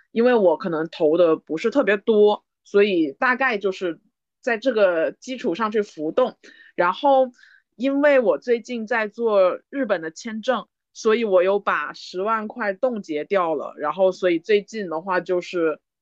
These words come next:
投资的比例会下降很多，基本上是这么一个情况。然后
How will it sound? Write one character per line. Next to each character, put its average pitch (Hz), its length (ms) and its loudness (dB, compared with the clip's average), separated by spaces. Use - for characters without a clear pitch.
投 175 220 0
资 233 260 -8
的 214 200 4
比 160 220 -4
例 185 220 0
会 180 440 -2
下 202 240 -2
降 196 180 -2
很 175 280 -10
多， 147 280 0
基 202 140 -2
本 170 140 0
上 180 220 0
是 180 240 -2
这 262 160 0
么 196 140 0
一 147 100 -8
个 156 140 0
情 135 240 -12
况。 156 260 -4
然 156 120 0
后 240 320 0